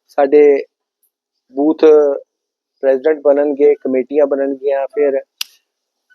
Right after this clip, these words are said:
ਮੰਡਲ ਦੇ, ਅਹ, ਸ਼ਕਤੀ ਕੇਂਦਰ ਬਣਨਗੇ, ਫਿਰ ਮੰਡਲ ਬਣਨਗੇ, ਫਿਰ ਜ਼ਿਲ੍ਹਾ ਬਣੇਗਾ,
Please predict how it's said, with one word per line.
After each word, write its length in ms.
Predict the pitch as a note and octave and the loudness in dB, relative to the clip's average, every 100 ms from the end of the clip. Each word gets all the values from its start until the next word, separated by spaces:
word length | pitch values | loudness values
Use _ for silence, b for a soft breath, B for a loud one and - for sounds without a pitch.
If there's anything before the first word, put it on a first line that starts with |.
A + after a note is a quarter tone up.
| _ - | _ -2
ਮੰਡਲ 340 | B2+ C#3 D3+ | 0 2 2
ਦੇ, 280 | D#3+ D#3+ D#3 - _ _ _ _ _ _ _ _ _ _ _ _ _ _ _ - | 4 4 2 -2 _ _ _ _ _ _ _ _ _ _ _ _ _ _ _ -2
ਅਹ, 500 | C3+ C3+ C3+ C3+ C3 _ | 2 4 4 2 0 _
ਸ਼ਕਤੀ 360 | - D#3 - F3+ | -4 -2 2 2
ਕੇਂਦਰ 280 | F3 F3 E3 | 4 2 2
ਬਣਨਗੇ, 440 | E3 E3 D#3+ E3+ | 0 -2 -2 -4
ਫਿਰ 160 | F3 E3 | -2 -2
ਮੰਡਲ 360 | C#3 C#3 D#3 D#3 | -2 0 0 0
ਬਣਨਗੇ, 400 | D3+ D3+ D3+ D3+ | -2 -4 -2 -2
ਫਿਰ 120 | D#3 | -2
ਜ਼ਿਲ੍ਹਾ 340 | B2 D3 E3+ | -2 2 2
ਬਣੇਗਾ, 480 | D#3 C#3+ C#3 C#3+ | 2 -4 -4 -4